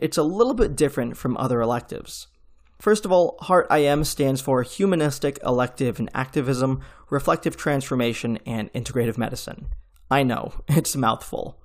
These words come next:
And I've been trying to describe this rotation to my friends, and I feel like I can never quite capture what it is, but I'm gonna try again here. This rotation is sponsored by the American Medical Students Association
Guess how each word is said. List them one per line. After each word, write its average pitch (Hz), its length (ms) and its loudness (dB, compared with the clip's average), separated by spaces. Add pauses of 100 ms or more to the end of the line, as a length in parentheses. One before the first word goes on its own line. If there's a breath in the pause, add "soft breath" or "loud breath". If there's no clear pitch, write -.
(160)
And 165 380 2
I've 175 160 6
been 196 120 4
trying 226 360 2
to - 80 2
describe 131 480 2
this 139 160 0
rotation 127 420 2
to 131 100 2
my 123 120 2
friends, 131 400 0
and 135 240 -2
I 123 100 -2
feel 185 300 2
like 156 160 6
I 135 100 2
can 131 220 -2
never 127 240 4
quite - 300 0
capture 135 500 0
what 120 160 2
it 110 80 -2
is, 151 280 2 (400 soft breath)
but 202 300 6
I'm 208 80 -4
gonna 139 160 0
try 120 280 2
again 107 260 -2
here. 107 340 -6 (800)
This 233 220 4
rotation 175 500 4
is 131 140 -2
sponsored 127 440 0
by 127 160 4
the 120 120 0
American 151 440 2
Medical 123 320 0
Students 117 440 -4
Association 110 720 -4